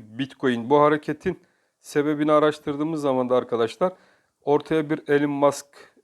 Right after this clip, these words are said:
biliyorsunuz çıktı. Elon Musk'ın yapmış olduğu büyük miktarda Bitcoin satışıyla birlikte Bitcoin tekrardan yükselen trendin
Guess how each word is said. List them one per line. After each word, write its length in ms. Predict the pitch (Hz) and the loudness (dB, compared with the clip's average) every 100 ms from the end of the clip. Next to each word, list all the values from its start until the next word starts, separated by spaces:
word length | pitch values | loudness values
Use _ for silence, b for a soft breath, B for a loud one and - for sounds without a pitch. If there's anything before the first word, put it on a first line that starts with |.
| _ | _
biliyorsunuz 540 | 120 117 - 117 113 - | -12 -12 -10 -14 -14 -10
çıktı. 360 | - 117 - | -10 -8 -4
Elon 320 | 147 127 135 | -2 -2 -2
Musk'ın 400 | 139 131 - - | 0 0 -2 -8
yapmış 480 | 131 123 - 147 - | -2 -2 -4 -8 -4
olduğu 440 | 135 113 123 165 b b b b b - | -4 -2 -2 -2 b b b b b -8
büyük 300 | 135 170 - | -6 -6 -6
miktarda 640 | 135 - 139 123 123 120 - _ | -10 0 2 4 2 0 -2 _
Bitcoin 440 | 120 - 147 143 | -20 -12 -8 -8
satışıyla 680 | 131 135 - - 135 120 113 | -6 -8 -8 -10 -6 -6 -4
birlikte 460 | 131 110 - 175 175 b b b - | -6 -6 -4 -4 -4 b b b -16
Bitcoin 400 | 131 - 143 135 | -16 -6 -4 -2
tekrardan 600 | 160 151 131 120 151 - | -2 0 2 2 0 -2
yükselen 540 | 120 - 143 135 143 143 | -12 -8 -2 -2 -2 -4
trendin 520 | 127 127 123 156 | 0 0 2 -4